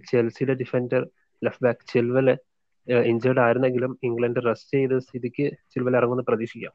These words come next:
കുറേ ആൾക്കാരുടെ സ്ക്വാഡിലുള്ള ഒരു പ്ലെയറാണ് ചിൽവെൽ. പിന്നെ ലിവർപൂളിന്റെ അവസ്ഥ പറയേണ്ട കാര്യമില്ലല്ലോ, അവരുടെ ഡിഫൻഡേഴ്സ്, ആഹ്, റോബോസ്റ്റൻ, ഗോമസ്, അലക്സാണ്ടർ അർണോൾഡ്, ഇവർ മൂന്ന് പേരും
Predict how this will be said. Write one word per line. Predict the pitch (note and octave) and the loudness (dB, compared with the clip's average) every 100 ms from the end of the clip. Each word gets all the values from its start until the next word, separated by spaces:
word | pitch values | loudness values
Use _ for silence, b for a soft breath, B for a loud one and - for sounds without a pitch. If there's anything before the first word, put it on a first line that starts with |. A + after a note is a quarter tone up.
| _ | _
കുറേ | A#2+ C3 | -2 0
ആൾക്കാരുടെ | C3+ A#2+ A#2+ | 0 0 -4
സ്ക്വാഡിലുള്ള | - A#2 A2 A2 | -2 -4 -2 -6
ഒരു | - | -8
പ്ലെയറാണ് | G#2+ G#2 G2+ | -8 -10 -10
ചിൽവെൽ. | G2+ - G#2 _ _ _ _ _ _ _ - | -16 -20 -20 _ _ _ _ _ _ _ -2
പിന്നെ | D3+ D#3 D#3+ D#3+ - _ _ _ _ _ _ | 4 6 4 2 -6 _ _ _ _ _ _
ലിവർപൂളിന്റെ | A#2 A2+ - C3 | -2 -2 -2 -4
അവസ്ഥ | B2 B2 - | -2 -2 0
പറയേണ്ട | B2 A#2 A#2 | 2 2 2
കാര്യമില്ലല്ലോ, | A#2 A2+ G#2+ G#2 | 0 0 -4 -6
അവരുടെ | G#2+ G#2+ | -8 -6
ഡിഫൻഡേഴ്സ്, | G#2+ - A#2 A2+ A#2+ A#2 - _ _ _ _ _ _ | -8 -6 -4 -2 -4 -6 -10 _ _ _ _ _ _
ആഹ്, | B2 A2+ A2+ A2+ | -2 2 2 2
റോബോസ്റ്റൻ, | A2 A#2 A#2 - B2+ A#2+ | 2 2 0 -2 -4 0
ഗോമസ്, | A2 A2 A#2 - _ _ _ _ - _ | 0 0 -2 -8 _ _ _ _ -14 _
അലക്സാണ്ടർ | A2 A2+ - A#2 B2+ | -4 -4 -2 -2 0
അർണോൾഡ്, | A#2 A#2 A#2 - - | 0 0 -4 -8 -4
ഇവർ | B2 A#2 | -2 -2
മൂന്ന് | A#2+ C#3 D3+ | -2 -4 -2
പേരും | B2 A#2+ | -2 -2